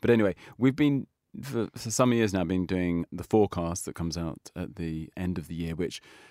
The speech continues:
looks at the year and more ahead. Then we've had the, the world of travel covered in The Escapist.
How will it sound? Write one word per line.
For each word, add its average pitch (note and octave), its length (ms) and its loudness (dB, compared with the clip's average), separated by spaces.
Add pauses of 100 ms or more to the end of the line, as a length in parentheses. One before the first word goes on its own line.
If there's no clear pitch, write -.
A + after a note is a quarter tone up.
(320)
looks - 520 0
at G2 140 -2
the F#2+ 100 -4
year F#2 520 2
and F#2 120 0
more F#2+ 320 2 (220)
ahead. E2+ 480 -6 (540)
Then A2 260 2
we've A2+ 100 0
had G2+ 420 0
the, F2 460 0 (300)
the G2 340 -6
world G#2+ 340 6
of E2 200 -2 (240)
travel G#2+ 580 2 (260)
covered F2 440 -2
in F2 140 -4
The E2+ 100 -2
Escapist. - 680 -8